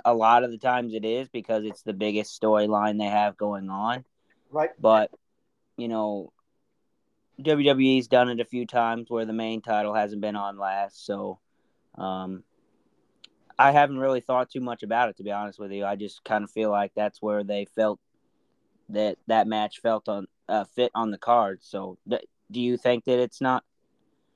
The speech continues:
Speaker 1: good that he went on first, or?
Speaker 2: Um, well, I think the fans know how we stand on M J F, so, uh,
Speaker 1: Yeah, that's true.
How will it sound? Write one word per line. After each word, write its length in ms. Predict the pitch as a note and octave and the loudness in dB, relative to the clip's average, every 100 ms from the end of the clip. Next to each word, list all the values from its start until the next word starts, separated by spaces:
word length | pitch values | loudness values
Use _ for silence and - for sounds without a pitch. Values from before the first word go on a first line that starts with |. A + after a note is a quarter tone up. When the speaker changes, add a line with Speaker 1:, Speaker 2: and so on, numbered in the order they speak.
| _ | _
Speaker 1:
good 220 | C#3 C3+ C3 | 4 4 4
that 100 | B2+ | 0
he 80 | |
went 180 | B2+ C3 | 2 2
on 140 | C3+ B2+ | 2 2
first, 440 | C3+ D3 D3+ - | 4 4 0 -4
or? 180 | G#2+ G2+ _ _ _ _ _ _ | -4 -4 _ _ _ _ _ _
Speaker 2:
Um, 420 | E3 F3 F3 C3+ - | -2 0 0 -4 -14
well, 340 | F3 F#3 F#3 - _ _ _ _ _ _ _ _ _ _ _ _ _ _ _ _ _ _ _ _ C#3+ | -4 -2 -2 -6 _ _ _ _ _ _ _ _ _ _ _ _ _ _ _ _ _ _ _ _ -16
I 60 | |
think 220 | C#3+ F3 | -12 -10
the 80 | D3+ | -10
fans 400 | - E3 E3 B2 | -8 -6 -6 -6
know 200 | D3 D3 | -6 -4
how 220 | C#3+ D3 | -2 -4
we 80 | C#3 | -6
stand 340 | B2 C#3+ C#3+ C3 | -12 -12 -12 -12
on 140 | A#2+ | -12
M 160 | C3+ B2 | -14 -16
J 160 | A#2 | -10
F, 260 | B2 A#2 G#2+ | -8 -8 -10
so, 340 | - A#2 G#2+ - _ _ _ _ _ _ | -16 -16 -16 -18 _ _ _ _ _ _
uh, 180 | C3 B2+ | -8 -4
Speaker 1:
Yeah, 260 | G#2 G2+ G2+ - | 0 0 -2 -8
that's 280 | G2+ - - | -12 -12 -10
true. 220 | F#2 | -10